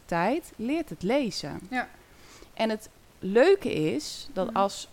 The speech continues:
Speaker 1: er een kind is binnen zo'n groep, hè, want ik zie dan best wel een grote groep vormen,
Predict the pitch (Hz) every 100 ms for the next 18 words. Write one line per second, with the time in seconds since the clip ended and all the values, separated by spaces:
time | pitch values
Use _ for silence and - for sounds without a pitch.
0 | - 185 165 - 220 185 165 - 160 143
1 | - - 180 151 - 160 - 247 202 190
2 | 180 - 226 202 175 170 - - 269 -
3 | - - - 208 226 226 - 170 156 -
4 | - 147 147 170 220